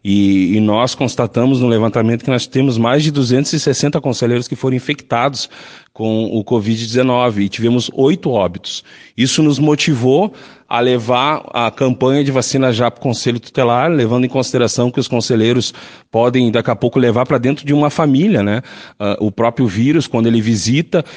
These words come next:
ele não fechou a porta, nenhuma das bandeiras, então nós vimos a necessidade de fazer um pedido. Assim como qualquer categoria tem essa legitimidade, nós também nos posicionamos em relação a, a, ao pedido para os conselheiros.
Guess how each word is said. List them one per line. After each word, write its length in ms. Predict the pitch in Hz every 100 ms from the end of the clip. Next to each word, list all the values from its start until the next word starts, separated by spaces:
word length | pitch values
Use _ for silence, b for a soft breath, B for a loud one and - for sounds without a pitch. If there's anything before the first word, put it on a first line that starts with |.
| B
ele 160 | 101 107
não 120 | 113
fechou 320 | 123 113 127
a 40 | 117
porta, 440 | 123 131 151 143
nenhuma 280 | 123 120 127
das 200 | 120 113
bandeiras, 520 | 127 117 127 160 147
então 240 | 139 127
nós 200 | 139 151
vimos 240 | 135 156 156
a 40 |
necessidade 520 | 151 131 156 - 135
de 60 | 143
fazer 200 | 165 143
um 60 | 175
pedido. 420 | 185 120 180 143
Assim 220 | 104 131
como 320 | 175 170 139 B B -
qualquer 280 | 123 139
categoria 600 | 135 151 151 135 127 131
tem 180 | 139 139
essa 180 | 139 147
legitimidade, 760 | 131 127 131 160 175 139 151 175
nós 160 | 170
também 320 | 196 160 170 202 B B B
nos 140 | 135
posicionamos 640 | - 165 165 196 160 175 180
em 60 | 156
relação 480 | 147 139 147 143 B B B B
a, 340 | 127 131 127 123
a, 260 | 127 131 123
ao 160 | 131
pedido 360 | 127 131 131 127
para 160 | 143
os 60 | 135
conselheiros. 720 | - 131 165 98 - - -